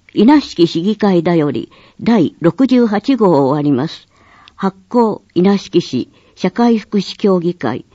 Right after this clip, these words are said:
制作、録音、稲敷市江戸崎、朗読の会ひばり。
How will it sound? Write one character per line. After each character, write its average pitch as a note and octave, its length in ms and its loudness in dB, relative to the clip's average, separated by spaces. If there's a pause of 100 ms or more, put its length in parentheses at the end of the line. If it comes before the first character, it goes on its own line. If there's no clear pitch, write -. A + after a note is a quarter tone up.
(400)
制 A3+ 280 2
作、 G#3 420 -2
録 D#3+ 400 0
音、 D3+ 280 -4 (420)
稲 A#3+ 260 2
敷 - 260 -4
市 - 180 -2
江 D#3 120 2
戸 F#3 120 0
崎、 - 420 -6 (180)
朗 A3+ 240 2
読 A3 240 0
の G3 140 0
会 F#3 260 -2
ひ C3 160 -8
ば C3+ 160 -4
り。 - 160 -12